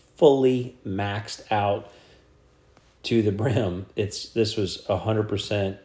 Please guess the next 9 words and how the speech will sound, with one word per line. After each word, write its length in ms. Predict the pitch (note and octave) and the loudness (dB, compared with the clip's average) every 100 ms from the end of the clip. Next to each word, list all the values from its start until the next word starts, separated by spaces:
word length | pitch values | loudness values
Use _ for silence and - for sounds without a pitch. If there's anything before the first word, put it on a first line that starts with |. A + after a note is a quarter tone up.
| - | -6
accurate 500 | A#2 - F#2+ F2 - | -4 -2 -2 -2 -4
from 160 | F#2+ | -4
Garmin. 400 | F#2+ C3 G#2 E2 - - - - | 0 2 2 -2 -10 -20 -20 -4
Here's 600 | B2+ B2+ A#2 - - - | 4 6 6 0 -6 -6
a 100 | G#2 | -4
super 640 | - - - C#3+ C#3 C3 | -4 -6 -2 0 2 0
steady 300 | A2+ A#2 A2+ | 2 4 4
state 220 | G#2+ A2+ | 2 2
workout, 600 | G#2 G#2+ G#2+ A2 G#2+ - | 4 2 4 6 6 4